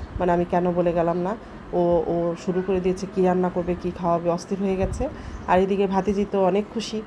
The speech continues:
কারণ তার ফুপি গেছে তার বাসায়, আর সে তো এমনিতেই ফুপিদের অনেক পছন্দ করে, আর বাসায় গেস্ট গেলেও অনেক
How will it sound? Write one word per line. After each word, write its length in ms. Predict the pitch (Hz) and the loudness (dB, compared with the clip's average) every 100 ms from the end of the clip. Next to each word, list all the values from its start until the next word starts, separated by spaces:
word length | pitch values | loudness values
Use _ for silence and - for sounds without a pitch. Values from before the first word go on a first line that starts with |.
| - - - | -12 -16 -6
কারণ 120 | 208 196 | -2 2
তার 160 | 202 196 | 2 2
ফুপি 180 | 196 208 | 0 0
গেছে 200 | 202 202 | 0 2
তার 180 | 196 185 | 2 2
বাসায়, 360 | 190 185 185 | 0 0 -2
আর 180 | - 170 | 0 0
সে 180 | 175 190 | 0 -2
তো 120 | 185 | 2
এমনিতেই 400 | 185 185 196 196 | 2 2 2 0
ফুপিদের 360 | 196 185 180 175 | 0 0 2 2
অনেক 160 | 175 175 | 2 0
পছন্দ 300 | 180 185 175 | -2 -2 -2
করে, 260 | 170 165 160 | 0 0 2
আর 120 | 165 | 2
বাসায় 280 | 170 180 214 | 2 0 2
গেস্ট 360 | 185 226 - 254 | 2 2 0 -2
গেলেও 220 | 254 247 | 2 4
অনেক 200 | 220 | 4